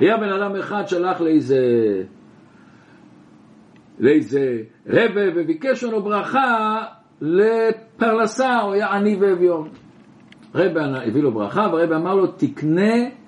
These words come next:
לוטו." אז בזמנם הלוטו היה פעם בחודשיים, שלושה חודשים.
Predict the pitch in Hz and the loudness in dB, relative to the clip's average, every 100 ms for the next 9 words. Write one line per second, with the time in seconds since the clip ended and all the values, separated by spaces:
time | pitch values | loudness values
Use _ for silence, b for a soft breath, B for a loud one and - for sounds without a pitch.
0 | - 104 131 156 - - - _ _ _ | -6 2 4 4 0 -10 -18 _ _ _
1 | - - - - - B B B 208 226 | -20 -20 -20 -20 -20 B B B -2 0
2 | 170 180 160 180 220 214 185 202 214 190 | -2 -2 -2 -2 0 0 2 0 0 -2
3 | 175 170 - 196 170 147 160 139 123 92 | 0 -2 -2 -2 -2 -2 -2 -2 -6 -8
4 | - - - 101 - 165 202 190 151 110 | -14 -20 -16 -14 -8 -2 -2 -2 -4 -8
5 | 104 165 165 151 131 - | -6 -4 -4 -6 -8 -10